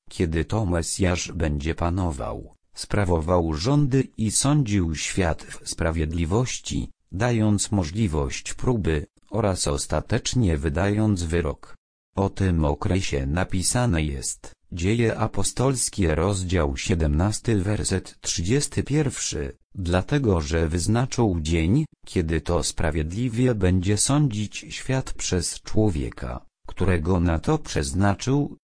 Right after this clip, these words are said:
po uwierzytelnieniu go wobec wszystkich przez wskrzeszenie go z martwych. Przyczyna,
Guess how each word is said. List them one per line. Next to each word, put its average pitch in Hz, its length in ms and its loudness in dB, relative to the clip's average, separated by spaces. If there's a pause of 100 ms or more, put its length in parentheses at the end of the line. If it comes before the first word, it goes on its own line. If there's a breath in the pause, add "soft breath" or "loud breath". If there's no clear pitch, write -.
(140)
po 85 120 2
uwierzytelnieniu 85 1120 2
go 85 220 2
wobec 85 500 -2
wszystkich - 720 -4
przez - 360 -4
wskrzeszenie 101 840 2
go 85 280 2
z 78 120 -2
martwych. - 880 -2 (680)
Przyczyna, 80 720 0